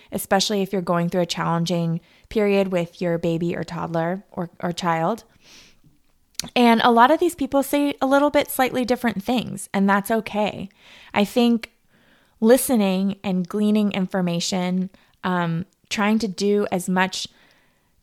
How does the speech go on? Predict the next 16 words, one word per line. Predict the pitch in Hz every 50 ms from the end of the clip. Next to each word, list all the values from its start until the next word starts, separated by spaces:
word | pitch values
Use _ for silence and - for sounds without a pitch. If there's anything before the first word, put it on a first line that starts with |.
| _ _
you | - 202
know, | 196 185 180
research | 180 180 208 220 202 - 226 208 202 -
and | 196 190
listening | 185 180 - - 196 185 180
as | - 190 170 170
you | 180 170
can, | - - - 180 185 202 214 214
and | - 214 202
then | 202 202 196
finding | 190 - - 196 190 208 214 214 214 202 190
what | 185 185 180 - - -
works | 185 185 185 180 180 - - -
best | - - 175 165 - - -
for | - 170
you. | 156 156 156 - - - - 180